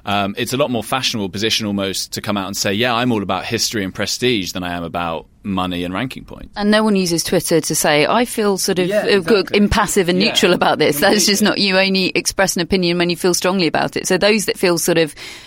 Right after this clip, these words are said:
Speaker 2: ah, shrug of the shoulders,
Speaker 1: Yeah.
Speaker 2: like, "Good for them for trying something, we'll give it a go," they're not necessarily speaking up.
Speaker 1: Completely. And a lot of them will just be like, "It's probably not worth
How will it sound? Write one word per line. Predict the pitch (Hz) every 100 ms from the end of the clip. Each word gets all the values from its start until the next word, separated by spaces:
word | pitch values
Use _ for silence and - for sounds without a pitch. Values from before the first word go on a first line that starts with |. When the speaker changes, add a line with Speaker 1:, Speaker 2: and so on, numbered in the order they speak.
| - -
Speaker 2:
ah, | 453
shrug | - 262
of | 226
the | 226
shoulders, | 233 226 220 226 -
Speaker 1:
Yeah. |
Speaker 2:
like, | 220 208 - _ -
"Good | 226
for | -
them | 226 226
for | 220
trying | 208 226 214
something, | 214 214 208
we'll | 202
give | 190 202
it | 190
a |
go," | 202 185 165 160 - - - _ _
they're | 185 175
not | 175 -
necessarily | 165 - - 160 151
speaking | 143 160 143 160
up. | 143 - - - - -
Speaker 1:
Completely. | 151 143 196 101 82
And | 131 123 117 110 113 - _ _ _ -
a |
lot | 117 117
of | 104
them | 117
will | 110
just | 107 -
be | 110
like, | 107
"It's | 104 -
probably | 127 113
not | 107 104
worth | 110 104 104 -